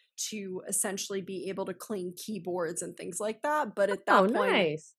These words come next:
Speaker 1: I would say purchase, what is it? The air in a
Speaker 2: Air
Speaker 1: ca-,
Speaker 2: in a can.
Speaker 1: yeah.
Speaker 2: Yeah, just get air in a can.
Speaker 1: <laughs>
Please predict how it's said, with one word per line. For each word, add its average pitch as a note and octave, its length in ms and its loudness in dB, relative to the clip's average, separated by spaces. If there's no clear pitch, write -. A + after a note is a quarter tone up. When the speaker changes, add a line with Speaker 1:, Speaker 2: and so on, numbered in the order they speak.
Speaker 1:
I G#3 120 4
would G3+ 200 2
say G3 300 4
purchase, F#3+ 580 0
what F#3 160 -2
is F3 140 4
it? F3+ 240 -4
The F#3 280 -6
air F#3+ 560 0
in G3+ 80 2
a F#3+ 60 10
Speaker 2:
Air F#3 120 12
Speaker 1:
ca-, - 0 -
Speaker 2:
in F3+ 80 10
a E3 100 6
can. D#3 480 2
Speaker 1:
yeah. B2 280 2
Speaker 2:
Yeah, D#3+ 220 6
just G3+ 180 2
get A#3 140 8
air E3 160 8
in D#3 60 6
a D3+ 60 2
can. C#3+ 460 -4
Speaker 1:
<laughs> - 60 -20